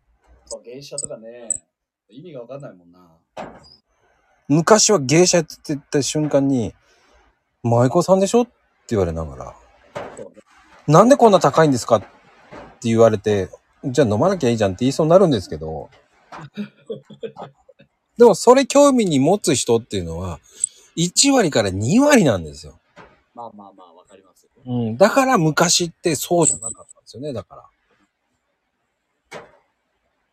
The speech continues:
Speaker 1: いや、コーヒーね、面白いよね。
Speaker 2: うん。で、そこによって、産地によっての、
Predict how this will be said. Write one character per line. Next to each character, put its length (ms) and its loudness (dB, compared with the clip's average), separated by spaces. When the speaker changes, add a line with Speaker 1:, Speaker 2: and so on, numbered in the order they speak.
Speaker 1:
い 40 -20
や、 60 -20
コ 200 -20
ー 40 -20
ヒ 180 -20
ー 40 -20
ね、 140 -20
面 140 -20
白 260 -20
い 40 -20
よ 120 -20
ね。 260 -20
Speaker 2:
う 40 -14
ん。 420 -10
で、 220 2
そ 240 -2
こ 160 2
に 80 2
よ 100 2
っ 60 -6
て、 100 -8
産 180 -2
地 400 -8
に 120 -16
よ 100 -14
っ 40 -20
て 140 -2
の、 400 -14